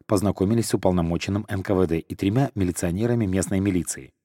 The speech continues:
В городе дислоцировалась воинская часть, автомобильный батальон. Конечно, шофёр не пехотинец, но в случае крайней нужды можно было получить от них помощь.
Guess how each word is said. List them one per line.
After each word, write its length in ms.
В 120
городе 300
дислоцировалась 800
воинская 440
часть, 400
автомобильный 720
батальон. 540
Конечно, 580
шофёр 340
не 100
пехотинец, 580
но 100
в 60
случае 260
крайней 360
нужды 380
можно 320
было 220
получить 400
от 220
них 180
помощь. 460